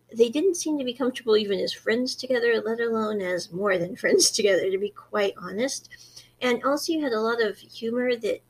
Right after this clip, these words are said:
is kind of prevalent in certain K-dramas, which just isn't my kind of thing with the slapstick. We then had, um, Mister Heart, which I did watch and finish, and you guys can listen to the reviews on this podcast. Again,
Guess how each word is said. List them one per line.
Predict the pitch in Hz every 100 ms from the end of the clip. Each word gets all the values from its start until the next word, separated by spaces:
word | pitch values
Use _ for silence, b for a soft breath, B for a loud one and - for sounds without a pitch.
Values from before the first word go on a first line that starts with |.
| -
is | 202 -
kind | - 226 233
of | 220 214 -
prevalent | 202 208 247 254 254
in | 202 196
certain | - 208 220 208
K-dramas, | - 208 208 214 220 233 214
which | 196 -
just | 196 190 - -
isn't | 196 220 214
my | 208
kind | 202 208 202
of |
thing | - 196 214
with | 208 196
the |
slapstick. | 208 - - - - 262 - B B B B B
We | 240
then | 214 247 269
had, | 277 269 240 226 208 -
um, | 202 190 196
Mister | 202 - 196
Heart, | 190 208 226 220
which | 214
I | 190
did | 185 202 208
watch | 208 196 214
and | 185 190
finish, | 202 220 -
and | 185
you | 185
guys | 185 -
can | 185
listen | 185 - 190
to |
the | 196
reviews | 185 185 190
on | 190 180
this | -
podcast. | - 208 208 220 220 - B B B B B
Again, | 240 202 220 247 277